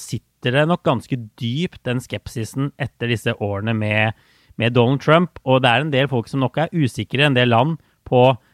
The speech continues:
hvem er egentlig unntaket her. Er, er det Biden? Hvor lenge skal Biden være president? Er det fire år? Hva skjer etter at Biden er ferdig? Kommer Trump tilbake? Og var Trump egentlig starten på en skikkelig stor dreining av amerikansk utenrikspolitikk vekk fra det vi har si-, sett?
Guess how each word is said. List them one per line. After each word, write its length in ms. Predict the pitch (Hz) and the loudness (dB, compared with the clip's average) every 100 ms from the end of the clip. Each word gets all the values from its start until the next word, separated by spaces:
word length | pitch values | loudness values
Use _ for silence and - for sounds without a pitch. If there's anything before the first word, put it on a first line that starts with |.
| _ | _
hvem 180 | 127 143 | 0 2
er 120 | 127 | 2
egentlig 300 | 117 104 135 131 | 2 0 0 0
unntaket 420 | 101 104 95 120 | 0 -2 0 0
her. 200 | 160 165 | 0 0
Er, 220 | 120 120 | 0 0
er 120 | 123 120 | 0 0
det 140 | 117 113 | 0 0
Biden? 540 | 107 110 110 143 156 | 2 2 0 -2 0
Hvor 120 | 131 | 0
lenge 160 | 127 107 | 0 -2
skal 160 | 104 101 | -6 -6
Biden 360 | 101 95 98 110 | -6 -6 -8 -6
være 160 | 110 123 | -4 -4
president? 400 | 113 123 165 135 | -4 -2 -2 -2
Er 160 | 107 | -6
det 40 | - | -8
fire 320 | 139 110 113 | -6 -2 2
år? 320 | 117 123 147 | 4 4 4
Hva 140 | 117 113 | 2 -2
skjer 160 | 117 110 | -2 -8
etter 180 | - 107 | -6 -8
at 100 | 107 _ _ - | -10 _ _ -12
Biden 400 | 104 101 107 120 | -10 -8 -6 -4
er 160 | 113 117 | -4 -2
ferdig? 460 | 147 113 104 151 156 _ _ - | 0 0 0 0 -2 _ _ -4
Kommer 200 | 110 120 | -2 -2
Trump 240 | 117 101 | -4 -4
tilbake? 480 | - 113 98 - 151 - - | -2 0 0 0 -2 -2 -2
Og 300 | 120 123 117 | 2 4 4
var 140 | 117 123 | 2 0
Trump 240 | 120 120 | -2 -2
egentlig 220 | 113 120 | -2 -4
starten 320 | - 101 101 110 | -2 -2 -2 -4
på 160 | 110 107 110 | -2 0 -2
en 320 | 110 110 107 117 | -2 -6 -8 -12
skikkelig 540 | - - _ 110 117 | -14 -16 _ -12 -12
stor 240 | - 113 110 | -8 -8 -4
dreining 560 | 123 117 101 101 123 | 0 0 0 -2 -2
av 160 | 110 107 | 0 -2
amerikansk 480 | 107 113 110 107 120 | -2 -4 -4 -6 -8
utenrikspolitikk 720 | 104 101 101 - 98 120 - _ _ - | -10 -12 -14 -14 -10 -10 -10 _ _ -8
vekk 160 | 113 - | -8 -6
fra 120 | 131 123 | -6 -4
det 120 | 113 | -2
vi 80 | 127 | -4
har 80 | 131 | -4
si-, 160 | 160 | -6
sett? 400 | - 190 - - | -2 -4 -4 -20